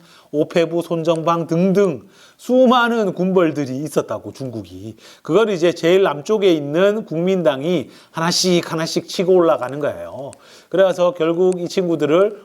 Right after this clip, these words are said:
몰아내서 북-, 그 북벌을 완성했다 하는 그 이야기입니다. 예, 그 과정에서 이제 일 차 국공합작을 이루었다가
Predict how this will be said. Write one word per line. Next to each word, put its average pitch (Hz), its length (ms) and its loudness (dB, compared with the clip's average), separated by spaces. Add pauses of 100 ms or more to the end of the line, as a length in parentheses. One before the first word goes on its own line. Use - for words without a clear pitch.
몰아내서 139 1160 0 (340)
북-, - 400 -12
그 117 580 -2
북벌을 175 720 -2 (160)
완성했다 156 1160 -4 (200)
하는 190 560 -6
그 196 500 2
이야기입니다. 147 840 -10 (560)
예, 123 180 -10
그 165 160 2
과정에서 175 480 -2
이제 165 160 2
일 185 280 2
차 175 160 -4
국공합작을 147 720 -2
이루었다가 151 720 0